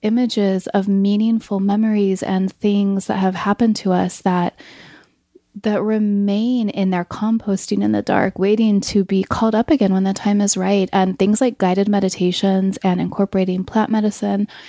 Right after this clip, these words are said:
especially energetic plant medicine, like flower essences, into my life has really helped me tap into this deep sea of symbols that lies in my psyche. So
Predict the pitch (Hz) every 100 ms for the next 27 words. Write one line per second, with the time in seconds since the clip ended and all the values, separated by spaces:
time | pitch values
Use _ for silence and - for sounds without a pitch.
0 | - - 277 - - 214 190 175 175 -
1 | - 226 226 233 233 240 226 - - 180
2 | 190 - 202 233 226 240 247 254 - -
3 | - - - - _ _ _ 220 220 208
4 | - 220 196 190 208 185 180 - 190 185
5 | 196 202 196 175 185 185 - 196 180 175
6 | 190 - _ _ _ _ _ _ - -
7 | - 208 - 214 208 220 - 185 175 175
8 | - - _ 214 208 - - - _ _
9 | _ - - 202 185 180 185 - 185 -
10 | 175 165 190 208 - - - - 190 180
11 | - 202 - - 190 190 196 202 196 -
12 | 214 - - - - - - - - _
13 | _ - - 226 208